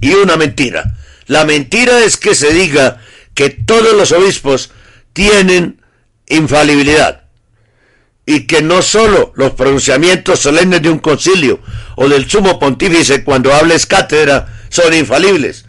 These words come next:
sino también todo lo demás. Entonces, vendríamos <clears throat> a validar,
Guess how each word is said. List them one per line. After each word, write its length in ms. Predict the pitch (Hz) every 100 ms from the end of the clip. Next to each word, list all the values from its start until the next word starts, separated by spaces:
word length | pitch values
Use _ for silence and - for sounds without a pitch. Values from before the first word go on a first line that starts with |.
| -
sino 320 | - 160 156 143
también 420 | 139 156 185 -
todo 200 | 180 170
lo 120 | 151
demás. 420 | 156 196 - - - - -
Entonces, 720 | 117 120 185 160 180 185 - - - _ _
vendríamos 880 | - 110 127 190 208 196 196 185 - _ _ _
<clears throat> 1300 | - - - _ _ _ - _ _ _ _ _ _ 135
a 160 | 165
validar, 760 | 180 208 202 156 147 139 131